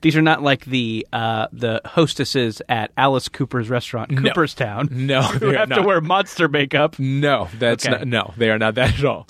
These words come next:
Speaker 2: But I wanna hear everything about it.
Speaker 1: Uh, you've heard it.
Speaker 2: Okay,
Speaker 1: <laughs>
Speaker 2: good,
Speaker 1: He has a
Speaker 2: good.
Speaker 1: restaurant, it's
Speaker 2: So I'm
Speaker 1: called
Speaker 2: caught up?
Speaker 1: Cooperstown. Yeah.
Speaker 2: Great. Uh, no, these are women who look like the,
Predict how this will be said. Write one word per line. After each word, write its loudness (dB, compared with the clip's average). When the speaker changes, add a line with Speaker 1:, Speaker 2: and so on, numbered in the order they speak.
Speaker 2:
But 2
I 4
wanna 0
hear 2
everything -4
about -8
it. -20
Speaker 1:
Uh, 4
you've -2
heard -2
it. -12
Speaker 2:
Okay, 2
Speaker 1:
<laughs> -
Speaker 2:
good, 2
Speaker 1:
He -4
has 2
a 4
Speaker 2:
good. 4
Speaker 1:
restaurant, 2
it's -6
Speaker 2:
So 4
I'm -2
Speaker 1:
called 2
Speaker 2:
caught 4
up? -2
Speaker 1:
Cooperstown. -4
Yeah. -2
Speaker 2:
Great. -2
Uh, 2
no, 2
these 2
are 6
women 2
who 2
look 2
like 2
the, 4